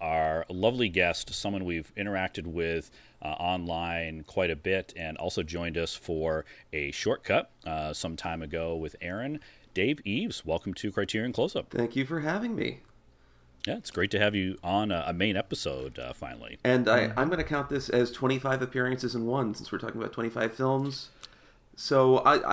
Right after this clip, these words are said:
Speaker 2: I, I'll,
Speaker 1: Good call.
Speaker 2: it's, it's good
Speaker 3: Mm-hmm.
Speaker 2: to be your most frequent guest as well.
Speaker 3: <laughs>
Speaker 1: Yeah.
Speaker 3: I'm sure Doug's gonna love that.
Speaker 2: Yeah, I beat him,
Speaker 3: Um,
Speaker 2: uh,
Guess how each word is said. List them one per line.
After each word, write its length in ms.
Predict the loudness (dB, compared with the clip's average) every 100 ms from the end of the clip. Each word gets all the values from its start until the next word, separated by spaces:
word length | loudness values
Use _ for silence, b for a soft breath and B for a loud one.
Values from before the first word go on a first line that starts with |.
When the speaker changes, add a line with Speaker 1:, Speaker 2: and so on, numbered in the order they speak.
| 6
Speaker 2:
I, 100 | 6
I'll, 140 | 6 6
Speaker 1:
Good 200 | 4 0
call. 340 | 2 6 8
Speaker 2:
it's, 340 | 6 4 2 4
it's 160 | 4
good 220 | 4 4 4
Speaker 3:
Mm-hmm. 100 | 10
Speaker 2:
to 60 |
be 60 | 12
your 260 | 12 12 6
most 280 | 4 2 0
frequent 320 | 0 0 -2
guest 280 | -4 -4 -8
as 100 | -8
well. 240 | -8 -8 -4
Speaker 3:
<laughs> 340 | -2 0 4
Speaker 1:
Yeah. 760 | 6 6 2 0 -4 -6 -4 -2
Speaker 3:
I'm 100 | 0
sure 180 | 2 2
Doug's 300 | 4 4 2
gonna 180 | -2 -2
love 240 | -2 -2
that. 220 | -2 -2 0
Speaker 2:
Yeah, 240 | 2 4 4
I 120 | 2
beat 220 | 2 4
him, 200 | 4 4 0
Speaker 3:
Um, 200 | -2 -4 2
Speaker 2:
uh, 260 | 4 4